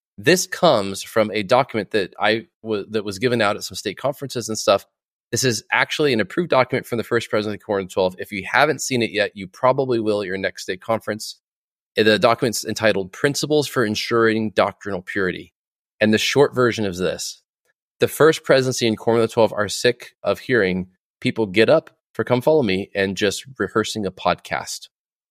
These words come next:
or talking about some Instagram post that they saw someone make, and then going off into the weeds, going off and interjecting philosophies of men and mingling them with Scripture and not sticking to the <laughs> manual that was provided.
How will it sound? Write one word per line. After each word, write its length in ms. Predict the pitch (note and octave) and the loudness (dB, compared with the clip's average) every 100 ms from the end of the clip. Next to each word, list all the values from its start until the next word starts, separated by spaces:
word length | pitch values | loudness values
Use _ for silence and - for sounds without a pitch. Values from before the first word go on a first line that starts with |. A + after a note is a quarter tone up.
| _ | _
or 140 | G#2+ G#2+ | 0 0
talking 460 | - A#2 - C3 | 2 0 0 0
about 360 | G#2+ G#2 G2 - | 2 4 4 2
some 220 | - G#2+ | 0 0
Instagram 640 | - B2+ - A2+ G#2 F#2 F2+ | 0 0 -2 -2 0 0 0
post 460 | F#2+ F2 - - | 0 0 -4 -10
that 120 | G#2 | -8
they 100 | G#2 | -6
saw 220 | F2+ F2+ F2+ | -2 -2 -2
someone 360 | - F2+ F2+ | -4 -4 -4
make, 340 | F2+ - - _ _ _ _ _ - | -6 -8 -18 _ _ _ _ _ -2
and 160 | G#2 G#2 | 2 2
then 160 | G#2 | 4
going 300 | A2+ B2 C3 | 4 6 6
off 400 | A2+ G#2+ G#2 - - | 6 4 2 -8 -4
into 420 | G2 G2 - F#2 | -2 -2 -6 -6
the 100 | E2+ | -2
weeds, 580 | A2+ C3 C3+ - - - _ _ _ _ - | 0 -2 -4 -10 -10 -14 _ _ _ _ 0
going 180 | G#2+ G2+ | 2 4
off 240 | G2 G2 | 4 2
and 100 | G2+ | -2
interjecting 840 | G2 G2 F#2+ F#2 G2 F#2 F2+ F#2 F2+ | -2 -2 -2 -4 -4 -4 -4 -6 -6
philosophies 640 | - G2+ F#2+ - - F#2+ | 0 2 2 -2 -4 -4
of 120 | F#2 | -2
men 240 | F#2+ A2 A#2+ | 2 2 2
and 140 | F#2+ | 0
mingling 320 | G#2 A#2+ B2 | 0 0 2
them 120 | A2+ A2 | 2 0
with 100 | - | 0
Scripture 500 | G#2+ - A2 G2 - _ _ _ | -4 -2 -2 -2 -6 _ _ _
and 120 | G#2 G2+ | 0 4
not 260 | G#2+ - | 4 2
sticking 400 | - A2+ - A2 | -2 -2 -2 -6
to 240 | - A#2+ G#2+ | -2 -2 0
the 80 | |
<laughs> 0 | |
manual 380 | G#2 G2+ G2 G#2 | 0 0 2 2
that 180 | - - | 2 2
was 160 | C#3 - | 0 0
provided. 680 | - C3+ A#2+ G#2+ F2 E2+ | 0 2 2 2 0 -8